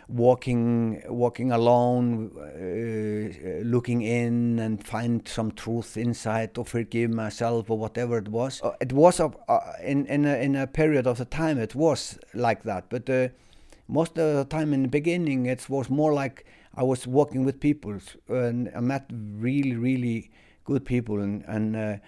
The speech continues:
and I realized I, I, if I told them my story, my, my kind of, uh, why I were there, they told, start telling me why they had,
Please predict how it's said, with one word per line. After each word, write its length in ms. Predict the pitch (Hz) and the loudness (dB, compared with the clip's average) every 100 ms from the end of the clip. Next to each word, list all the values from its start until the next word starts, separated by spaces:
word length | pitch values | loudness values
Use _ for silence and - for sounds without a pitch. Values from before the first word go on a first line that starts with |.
| - - - | -20 -20 -16
and 140 | - 123 | -6 0
I 400 | 127 131 131 - - 87 82 - - 104 | 2 2 0 -6 -18 -20 -18 -16 -14 -8
realized 560 | 117 139 165 123 123 135 | 0 2 4 2 0 -2
I, 180 | 123 - | -2 -2
I, 280 | 127 123 117 - | 0 0 0 -4
if 200 | 135 127 | -2 2
I 80 | 135 | 2
told 340 | - 160 165 | 4 4 4
them 140 | 151 | 2
my 240 | 143 143 151 | 2 2 0
story, 600 | - 123 101 95 113 113 - | -2 0 0 0 -2 -8 -12
my, 460 | 117 120 127 120 98 | -6 -2 -2 -2 -4
my 460 | 107 120 117 117 113 | -6 -4 -2 -2 -4
kind 220 | - 117 | -4 -4
of, 100 | 110 104 71 | -4 -8 -10
uh, 440 | 95 117 117 107 101 - - - - - | -4 -2 0 -2 -6 -12 -20 -20 -18 0
why 340 | 120 131 139 | 6 6 6
I 160 | 127 120 | 2 2
were 260 | 120 127 | 6 6
there, 360 | 104 98 113 127 - - - _ _ | 6 2 0 -4 -16 -20 -20 _ _
they 520 | - 127 147 151 117 - _ - | -2 2 4 4 0 -6 _ -8
told, 420 | - 135 131 - 139 | 4 6 6 2 -4
start 280 | - 135 | -2 -2
telling 300 | - 151 139 135 | 0 0 2 2
me 180 | 135 | 2
why 320 | 131 127 143 139 | 2 0 0 0
they 240 | 104 101 | 0 -2
had, 340 | 92 113 107 | -2 -2 -2